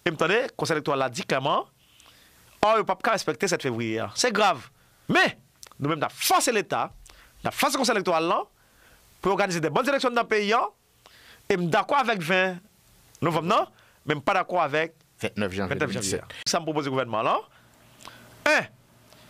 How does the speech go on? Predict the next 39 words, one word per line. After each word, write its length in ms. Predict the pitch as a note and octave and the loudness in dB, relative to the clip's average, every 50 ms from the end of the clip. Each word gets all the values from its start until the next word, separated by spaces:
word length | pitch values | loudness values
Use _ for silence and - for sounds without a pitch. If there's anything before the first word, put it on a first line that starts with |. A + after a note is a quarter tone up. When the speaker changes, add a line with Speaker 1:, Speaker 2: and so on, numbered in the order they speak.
| - - - - - | -20 -20 -20 -20 -12
Speaker 1:
c'est 140 | - - F3 | -6 -4 -2
pour 180 | D3+ G#3 A#3 A3+ | 0 2 2 2
te 340 | A#3 A#3+ A3+ A3 A3 F3+ - | 2 2 2 2 0 -2 -4
ba 200 | C#3+ C3+ F3+ G3+ | 0 0 2 2
moun 120 | G#3 G#3+ | 2 2
yo 60 | G3 F#3+ | 2 2
manger, 280 | F3+ F3 E3 D3 F3+ | 2 2 0 0 0
ba 100 | F3+ F3 | 0 0
moun 120 | E3 E3 D#3 | 0 0 -2
yo 120 | D3+ D3 | -2 -2
de 80 | B2 B2+ | -2 -4
l'eau 80 | D#3+ | -4
pour 100 | D#3 C#3+ | -2 -2
yo 100 | C3+ B2+ | -2 0
boire. 200 | B2 C3 D3 - - - - - - - - - - - - - - - - - - - - | 0 0 0 -2 -2 -8 -16 -20 -20 -20 -20 -20 -20 -20 -20 -20 -20 -20 -20 -20 -14 -4 0
Combattre 300 | D#4+ E4+ D4+ D4 C#4+ - | 0 2 2 2 2 2
choléra, 540 | - C#4+ C4 B3+ A#3+ A3+ A3 A#3 - - - _ _ _ _ _ _ - - - - - - - - - - | 2 4 4 4 4 4 4 2 2 0 -6 _ _ _ _ _ _ -20 -20 -20 -20 -20 -20 -20 -20 -12 -8
voyer 360 | A#2+ C3+ D#3+ D4+ D#4 D#4+ D4+ - - | -4 0 2 4 4 4 4 2 0
technicien 400 | - F#4 F#4 - F4 F4 B3+ D#4 | 0 0 0 0 0 0 0 0
sur 100 | C4 C4 | 2 2
le 120 | C4+ B3 A3+ | 2 0 0
terrain, 260 | G3 G3 E3+ F3+ G3+ G#4 B4 - _ _ _ _ _ _ _ - - - - - - - - - - - - - - | 0 0 2 2 0 0 -4 -8 _ _ _ _ _ _ _ -20 -20 -20 -20 -20 -20 -20 -20 -20 -20 -20 -12 -4 -2
pour 100 | D4 D#4+ | 2 2
yo 140 | D#4 D4 | 2 2
capable 360 | - - D#4+ C#4+ C#4+ C#4 - - _ - D4+ D4+ | 2 2 0 2 2 0 0 -2 _ 2 2 2
évaluer 220 | B3 C#4 C4+ B3 | 4 2 2 2
le 60 | A3+ A3+ | 0 0
terrain, 360 | A3 G3 F3 D#3 D3+ E3 A#3 | 0 0 2 2 2 2 0
hein. 1080 | A4 C5+ - _ _ _ _ _ _ _ - - - - - - - - - - E4 | 0 -2 -8 _ _ _ _ _ _ _ -20 -20 -20 -20 -20 -20 -20 -6 0 2 2
Identifier 500 | F#4+ F4+ F#4 F4+ F4+ F#4 E4 C#4+ E4+ D#4+ | 4 4 4 2 2 0 0 2 0 0
moun 200 | D4 D4+ D4 D4+ | 2 0 -2 0
ka 120 | - - C4 | 0 0 2
yo 120 | B3 A3 - | 2 0 0
krasé, 440 | - F#3 D#3+ C#3 A#2 A2+ A2+ - - - - - - - - - - - - - - D4+ | 0 0 -2 -2 -4 -6 -10 -10 -12 -16 -20 -20 -20 -20 -18 -16 -16 -16 -18 -4 2 4
identifier 440 | F#4 F4+ F#4 F4 - F4 E4 F4 E4 | 6 8 6 6 4 2 2 2 2
moun 200 | D#4 D#4 D4+ D4+ | 2 2 0 2
business 260 | D4+ C4 B3 A3+ A3+ | 0 0 0 2 2
yo 100 | A#3+ G#3 | 2 4
allé, 300 | F#3 E3 D3 B2+ B2+ - | 2 2 2 0 -4 -4